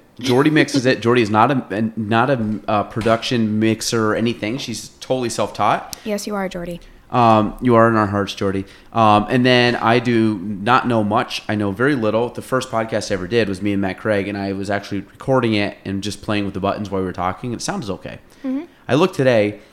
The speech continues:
Speaker 1: Matt Craig, as the number one episode, is still in the top ten all-time downloads.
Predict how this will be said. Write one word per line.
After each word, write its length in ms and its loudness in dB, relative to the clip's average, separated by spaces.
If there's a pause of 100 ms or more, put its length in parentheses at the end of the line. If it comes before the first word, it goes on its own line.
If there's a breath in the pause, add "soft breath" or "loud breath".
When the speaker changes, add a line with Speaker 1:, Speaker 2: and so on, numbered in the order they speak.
(140 loud breath)
Speaker 1:
Matt 260 2
Craig, 320 0
as 180 -4
the 40 -4
number 200 -2
one 160 2
episode, 360 -2
is 80 -6
still 260 0
in 60 -2
the 60 -4
top 280 -4
ten 260 -6
all-time 560 -6 (260)
downloads. 540 -6